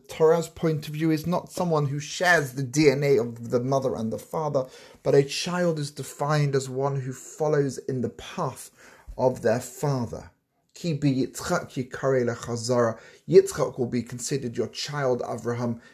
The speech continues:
and by default, Yishmael, who doesn't follow your behavior, will not be cons-, will not be considered your child. That's a shocking concept for, for modern minds, that your child is only really yours if he follows your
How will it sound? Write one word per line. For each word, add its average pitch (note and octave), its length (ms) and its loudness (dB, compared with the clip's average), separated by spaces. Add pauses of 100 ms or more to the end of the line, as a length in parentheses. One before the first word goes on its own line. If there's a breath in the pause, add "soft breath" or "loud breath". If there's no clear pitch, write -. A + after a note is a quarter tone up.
(160 loud breath)
and A#2+ 140 -2
by A#2+ 140 8
default, C#3 640 2
Yishmael, B2+ 720 -2
who A2 100 -8
doesn't A#2+ 400 -2
follow A#2 240 -6
your A2 240 -2
behavior, G2+ 540 -2 (260 loud breath)
will B2 240 8
not C3+ 320 0
be A2 140 -4
cons-, - 480 -10
will G#2+ 180 0
not B2 240 -2
be B2 80 -6
considered A2+ 500 -8
your A2 140 -6
child. A2 680 -10 (340 soft breath)
That's - 200 -4
a G#3 40 4
shocking - 480 4
concept C#3+ 540 -4
for, A2+ 280 0 (320 loud breath)
for C3 120 -2
modern B2+ 420 4
minds, A2 380 0
that - 100 -6
your A2 160 -4
child B2+ 460 -8
is A2+ 100 -4
only A#2+ 380 -2
really A2+ 320 0
yours G#2+ 400 0
if G2 180 -8
he F#2+ 140 -14 (240 loud breath)
follows A2+ 500 6
your G#2+ 240 0